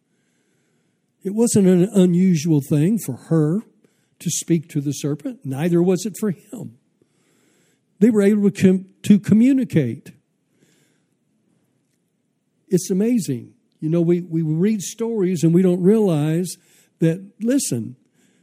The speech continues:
there is, there is longevity with the Lord. You know why that people lived longer on the earth? Some people say, "Well, it was a, just a different kind of time. There was different days." They, they lived to be in their hundreds. Methuselah was nine hundred and sixty-nine years old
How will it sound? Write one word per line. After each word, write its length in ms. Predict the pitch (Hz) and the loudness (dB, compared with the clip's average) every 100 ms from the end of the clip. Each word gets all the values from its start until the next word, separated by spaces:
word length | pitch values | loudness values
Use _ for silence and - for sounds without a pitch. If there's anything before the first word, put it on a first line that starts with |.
| _ _ _ _ _ | _ _ _ _ _
there 280 | - 196 226 | -2 0 4
is, 260 | 190 - - | 2 0 -8
there 260 | 151 190 220 | -2 0 2
is 180 | 190 143 | 2 2
longevity 960 | 165 185 180 147 123 175 175 156 151 | 2 2 2 -2 2 2 2 0 0
with 160 | 143 147 | 0 0
the 60 | |
Lord. 400 | 143 160 156 117 - _ _ | 2 0 -2 -8 -12 _ _
You 140 | 165 | 2
know 120 | 175 | 2
why 340 | 175 180 196 190 | 0 0 -2 -2
that 200 | 175 156 | -2 0
people 340 | 196 196 202 | -2 0 -2
lived 280 | 156 185 165 | 0 0 0
longer 520 | 147 151 175 190 190 | 0 2 0 0 -2
on 120 | 190 | 0
the 100 | 170 156 226 _ | -2 -4 -10 _
earth? 240 | 160 208 247 - - _ | 0 0 -2 -12 -20 _
Some 200 | - 175 | -2 0
people 180 | 180 143 | 0 -4
say, 140 | - | -4
"Well, 160 | 165 180 | -4 -2
it 40 | |
was 120 | 170 135 | -4 -6
a, 80 | |
just 280 | 151 180 180 | -2 -2 -2
a 60 | 156 | -4
different 380 | 147 - 156 139 | -4 -6 -10 -14
kind 240 | 175 156 | -8 -8
of 100 | 131 | -8
time. 380 | - 185 170 131 | -12 -10 -8 -6
There 100 | 127 | -8
was 180 | 117 113 135 - _ _ _ _ | -10 -16 -20 -20 _ _ _ _
different 260 | 196 175 156 | -6 -4 -4
days." 280 | 147 185 156 | -2 -2 -2
They, 100 | 151 | -2
they 220 | 156 151 | -2 -2
lived 240 | 165 180 156 | 0 -2 -2
to 80 | |
be 160 | 151 175 | -2 0
in 120 | 160 | 0
their 160 | 147 139 | -2 -4
hundreds. 360 | 180 170 135 | -4 -4 -4
Methuselah 560 | 135 139 196 196 165 151 | -4 -2 -2 -2 -4 -6
was 200 | 143 131 | -4 -8
nine 280 | 170 170 160 | -8 -6 -4
hundred 260 | 165 165 | -4 -6
and 80 | 131 | -8
sixty-nine 600 | 117 165 - 175 160 165 | -12 -16 -14 -12 -10 -8
years 220 | 160 160 | -8 -8
old 380 | 151 196 160 - | -10 -12 -14 -16